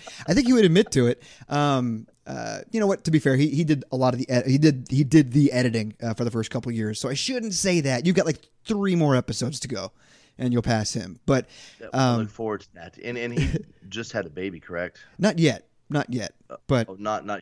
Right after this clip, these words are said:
Speaker 2: yet.
Speaker 1: Be-,
Speaker 2: Okay.
Speaker 1: as
Speaker 2: Well, I, you know, speaking of having a baby,
Speaker 1: Yes, sir.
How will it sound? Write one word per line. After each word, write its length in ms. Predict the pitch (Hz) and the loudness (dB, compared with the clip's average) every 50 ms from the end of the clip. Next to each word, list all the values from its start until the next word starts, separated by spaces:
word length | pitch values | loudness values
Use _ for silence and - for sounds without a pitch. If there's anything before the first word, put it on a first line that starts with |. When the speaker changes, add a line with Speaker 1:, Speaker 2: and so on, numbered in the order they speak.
| _ - | _ -16
Speaker 2:
yet. 180 | 98 85 - _ _ _ - 98 | -16 -16 -16 _ _ _ 0 0
Speaker 1:
Be-, 60 | 165 | 0
Speaker 2:
Okay. 180 | 151 92 82 - - - - | 0 0 -6 -10 -10 -4 0
Speaker 1:
as 140 | 143 143 143 | 2 2 2
Speaker 2:
Well, 180 | 151 147 147 _ - | 2 -2 -4 _ -10
I, 220 | 131 - - 131 - _ _ _ _ | -10 -8 -8 -10 -12 _ _ _ _
you 80 | - 151 | -6 -4
know, 100 | 147 139 | -4 -4
speaking 500 | 139 - - 165 175 170 - 123 120 110 | -4 -8 -14 -14 -14 -12 -10 -10 -10 -8
of 60 | 101 | -6
having 260 | 110 113 110 98 101 | -4 -4 -4 -4 -6
a 40 | 95 | -8
baby, 520 | 90 104 123 160 165 107 - _ _ _ _ _ | -4 -4 -2 -2 -4 -6 -10 _ _ _ _ _
Speaker 1:
Yes, 240 | - 120 113 110 107 | -4 -2 -2 -2 -2
sir. 300 | - - 117 113 131 156 | -2 -2 -4 -4 -6 -8